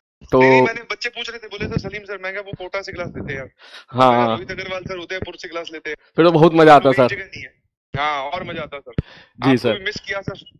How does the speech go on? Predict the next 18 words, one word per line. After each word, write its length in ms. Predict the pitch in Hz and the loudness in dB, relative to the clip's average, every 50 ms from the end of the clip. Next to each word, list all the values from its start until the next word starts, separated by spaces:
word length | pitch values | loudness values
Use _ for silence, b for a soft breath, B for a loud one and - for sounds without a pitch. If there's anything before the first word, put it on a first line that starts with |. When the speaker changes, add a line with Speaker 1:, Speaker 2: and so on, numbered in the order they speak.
| _ _ _ _ _ B B B B B B - | _ _ _ _ _ B B B B B B 2
Speaker 1:
और 100 | 131 135 | 4 6
मैंने 300 | 139 147 151 151 165 165 | 6 6 6 6 6 4
बहुत 240 | 139 131 139 117 | 6 6 6 6
miss 160 | 127 131 - - | 4 0 0 2
किया 160 | 131 123 113 | 2 2 4
सर। 180 | 107 117 110 | 2 0 -2
मैं 200 | 107 123 160 175 | 4 6 6 8
तो 100 | 170 190 | 8 8
बस 140 | 185 185 185 | 6 6 8
बंद 240 | - 180 175 190 190 | 8 6 6 6 6
कमरे 180 | - 175 165 180 | 6 6 8 8
में 120 | 175 175 | 8 10
बैठ 180 | 165 165 156 - | 8 8 8 6
के 80 | 170 | 4
वो 100 | 165 165 | 2 4
देख 200 | 165 160 151 123 | 4 4 4 6
रहा 120 | 139 143 139 | 6 4 6
था 160 | 147 151 | 6 4